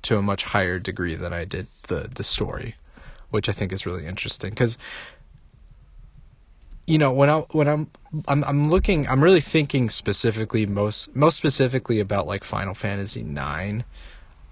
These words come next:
uh, because of how much that game impacted me and how much I still think of it today. But there are certain things in the game that I don't think I really, I, I don't really think I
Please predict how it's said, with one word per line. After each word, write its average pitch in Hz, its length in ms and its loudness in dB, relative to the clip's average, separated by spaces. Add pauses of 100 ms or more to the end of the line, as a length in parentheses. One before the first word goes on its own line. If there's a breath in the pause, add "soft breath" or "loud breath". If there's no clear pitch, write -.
(120)
uh, 101 260 0
because 101 720 0
of 107 140 -8
how 107 180 2
much 98 400 -4
that 101 180 -2
game 98 240 -6
impacted 110 560 -2
me 147 240 -2
and 120 100 0
how 107 140 0
much 107 220 0
I - 20 0
still - 240 -4
think 104 260 -6
of 107 140 -4
it 110 140 -2
today. 104 420 -2 (600 loud breath)
But 113 400 6 (1200)
there 127 200 6
are 131 40 6
certain 180 300 2
things 131 480 0
in 113 80 0
the 104 100 -2
game 104 480 0
that 95 140 0
I 90 140 0
don't 110 280 0
think 117 220 0
I 101 80 0
really, 98 600 -4 (1600 loud breath)
I, 110 260 0
I - 20 4
don't 127 300 4
really 175 200 2
think 120 300 -2
I 98 100 -2